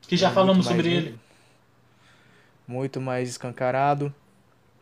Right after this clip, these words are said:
Speaker 2: né, nesse, nesse quesito também. A própria religião faz uso da arte até hoje, né, a tal da arte sacra.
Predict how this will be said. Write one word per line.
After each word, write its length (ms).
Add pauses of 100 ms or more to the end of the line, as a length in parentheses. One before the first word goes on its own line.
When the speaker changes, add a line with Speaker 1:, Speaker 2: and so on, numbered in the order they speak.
(340)
Speaker 2:
né, 200
nesse, 300
nesse 240
quesito 520
também. 440 (640)
A 80
própria 300
religião 580
faz 260
uso 160
da 160
arte 400
até 220
hoje, 460 (1160)
né, 160
a 60
tal 220
da 120
arte 360
sacra. 600